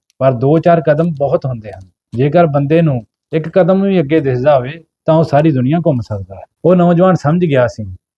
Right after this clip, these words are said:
ਉਹ ਉੱਠਿਆ ਤੇ ਪਹਾੜ ਦੇ ਵੱਲ ਨੂੰ ਤੁਰ ਪਿਆ। ਸੂਰਜ ਚੜ੍ਹਨ ਤੋਂ ਪਹਿਲਾਂ ਪਹਿਲਾਂ ਉਹ ਪਹਾੜ ਤੇ ਪਹੁੰਚ ਚੁੱਕਿਆ ਸੀ। ਦੋਸਤੋ, ਜੋ ਸੋਚਦਾ ਹੈ ਉਹ ਨਹੀਂ ਪਹੁੰਚਦਾ, ਜੋ ਤੁਰਦਾ ਹੈ ਉਹ ਹੀ ਆਪਣੇ ਟਿਕਾਣੇ ਤੇ ਪਹੁੰਚਦਾ ਹੈ। ਦੋਸਤੋ, ਯਾਦ ਰੱਖੋ, ਹਰ ਇੱਕ ਮਨੁੱਖ ਵਿੱਚ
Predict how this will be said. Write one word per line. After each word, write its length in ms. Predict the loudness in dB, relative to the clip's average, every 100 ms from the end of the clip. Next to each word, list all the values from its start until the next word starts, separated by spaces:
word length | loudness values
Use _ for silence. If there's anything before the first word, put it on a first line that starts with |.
| _ 0
ਉਹ 180 | 2 2
ਉੱਠਿਆ 360 | 2 2 2 -2 _ _ _
ਤੇ 80 | -4
ਪਹਾੜ 360 | 0 2 2 2
ਦੇ 120 | 2
ਵੱਲ 160 | 2 0
ਨੂੰ 140 | -4
ਤੁਰ 180 | -6 -8
ਪਿਆ। 240 | -8 -12 -14 _ _
ਸੂਰਜ 340 | _ -2 0 2
ਚੜ੍ਹਨ 240 | 2 2
ਤੋਂ 120 | 0
ਪਹਿਲਾਂ 260 | 0 0 2
ਪਹਿਲਾਂ 380 | 2 2 0 -2 -8 _ -4
ਉਹ 100 | 0
ਪਹਾੜ 320 | 0 2 0
ਤੇ 100 | -2
ਪਹੁੰਚ 280 | -2 -2 -4
ਚੁੱਕਿਆ 300 | -8 -8 -8
ਸੀ। 200 | -12 -20 _ _ 0
ਦੋਸਤੋ, 600 | 2 2 2 2 2 -6 _ _
ਜੋ 80 | 0
ਸੋਚਦਾ 540 | 2 2 0 2 2 2
ਹੈ 240 | 0 -2 _ _
ਉਹ 160 | -2 0
ਨਹੀਂ 180 | 0 -2
ਪਹੁੰਚਦਾ, 540 | -2 -6 -6 -8 -10 _ _ _ _
ਜੋ 100 | -2
ਤੁਰਦਾ 480 | 0 0 2 2 2
ਹੈ 160 | 0 -4 _ _ -4
ਉਹ 200 | 0 4
ਹੀ 100 | 4
ਆਪਣੇ 260 | 2 0 -6
ਟਿਕਾਣੇ 340 | -4 -6 -6
ਤੇ 100 | -8
ਪਹੁੰਚਦਾ 460 | -10 -10 -8 -8 -10
ਹੈ। 120 | -12 _ _ _
ਦੋਸਤੋ, 400 | 0 0 2 2
ਯਾਦ 280 | 4 4 4
ਰੱਖੋ, 400 | 0 -4 -4 -4
ਹਰ 240 | -4 0 2
ਇੱਕ 180 | 0
ਮਨੁੱਖ 320 | 0 0 0 -2
ਵਿੱਚ 280 | -4 -6